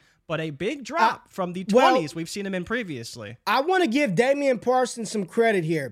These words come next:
Speaker 2: because he took a lot of shit. There was a couple of mocks ago, I think he was the first person I've seen have Jordan Addison outside of the first round, was D P.
Speaker 1: Okay.
Speaker 2: Most people still, I'm seeing mocks with him still at twelve.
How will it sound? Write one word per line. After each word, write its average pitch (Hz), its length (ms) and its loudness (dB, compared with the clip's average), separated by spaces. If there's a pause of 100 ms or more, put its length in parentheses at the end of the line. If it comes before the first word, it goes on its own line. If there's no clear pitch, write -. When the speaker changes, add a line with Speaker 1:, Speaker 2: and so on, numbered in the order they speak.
Speaker 2:
because 190 300 0
he 247 100 -2
took 294 260 -4
a 233 60 4
lot 214 440 2
of 247 80 0
shit. 202 480 -2 (100)
There 208 160 2
was 220 140 2
a 196 60 -4
couple 262 340 0
of 254 80 2
mocks 220 380 -2
ago, 160 460 0 (440)
I 226 80 2
think 233 160 -2
he 294 140 0
was 247 100 -2
the 202 120 0
first 269 520 0
person 247 400 0
I've 196 160 -2
seen 147 600 -6 (460)
have 220 380 0
Jordan 208 380 2
Addison 190 520 -2 (120)
outside 190 500 -2
of 170 60 -4
the 165 80 -4
first 170 340 -4
round, 127 340 -8 (100)
was 180 160 0
D 175 160 0
P. 139 300 -4
Speaker 1:
Okay. 135 200 -12 (220)
Speaker 2:
Most 214 320 2
people 269 260 0
still, 247 240 0 (280)
I'm 214 140 0
seeing 262 320 -2
mocks 220 300 0
with 233 100 -6
him 214 100 -2
still 233 260 2
at 185 100 -4
twelve. 226 460 4